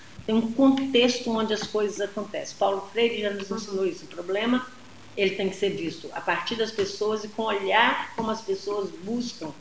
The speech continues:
Speaker 1: a solução para esses problemas. Então, o que a gente quer é que a pesquisa seja a serviço disso. E o, como é que faz, então? No Brasil, a gente tem uma coisa muito importante, que na nossa Constituição tá dito,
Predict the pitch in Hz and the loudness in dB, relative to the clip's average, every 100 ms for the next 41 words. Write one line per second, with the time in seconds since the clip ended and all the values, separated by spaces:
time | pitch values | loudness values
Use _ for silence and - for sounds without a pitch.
0 | - - 156 151 165 165 - 160 - 156 | -18 -12 -8 -6 -6 -8 -8 -10 -6 -6
1 | - - - 151 143 135 139 170 196 208 | -6 -14 -8 -8 -6 -10 -10 -4 -2 0
2 | 233 233 208 202 180 - 160 - 214 208 | 0 0 0 0 -2 -6 -10 -10 -6 -4
3 | 170 - - - - 220 214 220 220 208 | -6 -8 -18 -18 -4 -2 0 0 0 0
4 | 190 226 - 196 175 185 - - - - | -2 -6 -6 -6 -6 -8 -12 -16 -14 -2
5 | 214 240 - 233 - 269 269 285 302 - | 2 2 2 -2 0 4 8 10 8 6
6 | - - 208 190 185 170 175 131 123 - | -6 -2 4 4 4 2 -4 -6 -10 0
7 | 202 285 269 185 170 214 214 - 214 214 | 6 8 8 6 4 0 -2 -4 -4 -4
8 | 202 175 185 190 277 - - 175 - 202 | -2 -2 0 2 2 2 -4 -8 -6 -4
9 | 190 - - - - 190 190 190 214 247 | -2 -6 -16 -20 -8 0 2 4 4 4
10 | 240 208 - 180 - 196 185 190 175 151 | 2 -2 -4 -6 -4 -4 0 0 0 -6